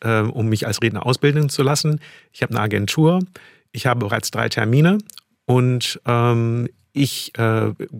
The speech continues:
hoffe sehr, dass man mir die Chance gibt. Denn ich habe was, wirklich etwas zu sagen. Die Methoden,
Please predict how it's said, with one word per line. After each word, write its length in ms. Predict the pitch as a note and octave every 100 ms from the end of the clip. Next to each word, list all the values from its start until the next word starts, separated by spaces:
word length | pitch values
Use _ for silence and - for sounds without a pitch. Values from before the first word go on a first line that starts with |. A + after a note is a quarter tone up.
| - - _ - -
hoffe 380 | - - D#3+ A#2
sehr, 440 | G#2+ C#3 A#2 G#2+ - - - -
dass 180 | A2+
man 160 | - A2+
mir 100 | A#2
die 100 | A2
Chance 460 | G2 B2+ C3 - G2+
gibt. 400 | F#2 - - - _ _ _ - -
Denn 120 | B2
ich 180 | - -
habe 200 | F#3+ C#3+
was, 280 | C#3+ - - -
wirklich 360 | - D#3+ E3+ C#3
etwas 220 | B2+ A#2+
zu 100 | -
sagen. 440 | G#2+ G#2 G#2 F2 F2 - - -
Die 200 | B2 D3+
Methoden, 720 | F3 E3 - D#3 C3+ F#2+ G#2